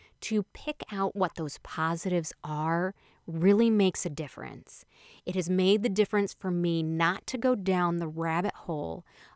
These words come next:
of how crappy I feel and how crappy my life is. Now, I, I'm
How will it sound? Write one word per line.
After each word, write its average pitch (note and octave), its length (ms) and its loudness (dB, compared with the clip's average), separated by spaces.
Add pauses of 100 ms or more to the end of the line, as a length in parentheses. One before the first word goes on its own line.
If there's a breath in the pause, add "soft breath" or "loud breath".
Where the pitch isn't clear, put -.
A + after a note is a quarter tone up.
(100)
of E3+ 140 -6
how F3 800 2 (100)
crappy D#3+ 1000 -2 (440 soft breath)
I D3+ 160 -6
feel B3 720 2
and E3+ 140 -6
how D3+ 220 -4
crappy F3+ 880 -4
my D#3 220 -6
life D3+ 420 -4
is. - 500 -12 (1040)
Now, E3+ 300 2
I, F3 200 -2 (300)
I'm F3+ 220 -2